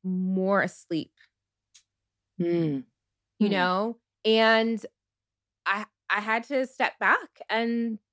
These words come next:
Speaker 1: like, basically surrender and not take it personal. At some point, I started to feel, and I, and I realized this later because I said, "I don't even feel like I know this person anymore.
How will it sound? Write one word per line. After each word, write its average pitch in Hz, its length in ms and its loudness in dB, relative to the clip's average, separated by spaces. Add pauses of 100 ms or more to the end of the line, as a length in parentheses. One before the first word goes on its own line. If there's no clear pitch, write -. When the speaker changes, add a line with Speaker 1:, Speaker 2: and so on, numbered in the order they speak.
(140)
Speaker 1:
like, 214 280 2 (840)
basically 262 380 0
surrender 240 720 0 (380)
and 226 260 6
not 233 280 6
take 254 200 -4
it - 120 -8
personal. 302 640 0 (220)
At 220 160 -4
some 277 280 0
point, 285 320 0
I 226 60 2
started 226 280 -2
to 214 100 -6
feel, 202 460 0 (840)
and 208 80 0
I, 202 200 0
and 196 100 2
I 196 40 2
realized 233 460 2
this 214 140 -6
later 277 200 -2
because 196 280 -6
I 196 80 -2
said, 180 300 -4 (380)
"I 226 40 -6
don't 320 100 -2
even 415 120 2
feel - 160 -20
like 269 100 -2
I 220 60 2
know 175 260 2
this 339 220 -2
person 170 420 -4
anymore. 151 640 -4